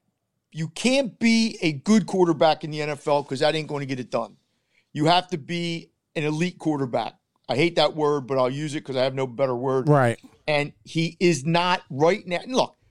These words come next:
Speaker 1: there was no training camp. There was no, you know, we said all along, "Oh, they're gonna have a big advantage 'cause they got Doug and Carson." Well, you know what?
Speaker 2: It's not showing
Speaker 1: Maybe
Speaker 2: up that way right now.
Speaker 1: Well, well, the Rams had their coach and quarterback too. I mean, I,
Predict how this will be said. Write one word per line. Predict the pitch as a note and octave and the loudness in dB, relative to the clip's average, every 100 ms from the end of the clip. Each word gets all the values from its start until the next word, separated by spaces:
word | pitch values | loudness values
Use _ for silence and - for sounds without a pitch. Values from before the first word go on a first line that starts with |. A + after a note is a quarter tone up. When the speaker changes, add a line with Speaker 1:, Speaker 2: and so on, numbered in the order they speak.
| _ _ | _ _
Speaker 1:
there | F3+ | -4
was | F#3+ | -2
no | A#3+ C#4 | 0 0
training | C#4 B3 A3+ A3 G#3+ | 0 -2 0 -2 -2
camp. | G#3+ G#3 G3+ | -2 -2 -4
There | F3 | -6
was | E3+ | -4
no, | |
you | F3+ F3+ | -2 -2
know, | |
we | G#3 B3 | 0 0
said | B3 G#3+ | 0 4
all | G#3+ G#3 | 2 4
along, | G#3 F3+ - _ _ _ | 2 0 -2 _ _ _
"Oh, | - C4 B3 | 2 4 4
they're | |
gonna | G#3 A3 | 0 -6
have | |
a | G3 | -8
big | C#3+ C#4 A#3 | -10 -10 -10
advantage | F3+ A3 A#3 F#3+ | -6 -6 -6 -6
'cause | F3+ | -4
they | E3+ A3+ | -2 0
got | E3+ - | 0 2
Doug | F#3+ G3 F#3 | 2 2 -2
and | F3 | -6
Carson." | - A#3+ G#3 C3 C3 | -4 -2 -4 -10 -6
Well, | E3 | -6
you | G3+ | -4
know | A#3+ | -6
what? | B3 B3 A#3 | -2 -2 -4
Speaker 2:
It's | - | -6
not | A2 A#2 | -4 0
showing | - D#3 E3 | 4 4 4
Speaker 1:
Maybe | F#3 | 4
Speaker 2:
up | E3 | 2
that | C3 | 0
way | B2 | 0
right | B2 B2 A#2+ | -2 -2 -4
now. | B2+ D3 - | -6 -6 -8
Speaker 1:
Well, | B3+ C4+ C#4 B3 | -4 0 0 0
well, | B3+ | -4
the | C4+ | -2
Rams | D4 D4 B3+ | 0 0 2
had | A3 G3 E3 | 2 2 0
their | A#3 | 0
coach | - F#3 F3+ F3 | 0 0 0 -2
and | E3 | -8
quarterback | E3+ E3+ E3 F#3+ G3+ - | -4 -4 0 0 0 -4
too. | A3 | -6
I | |
mean, | A3+ A#3 - _ _ | -4 -8 -12 _ _
I, | G3+ | -4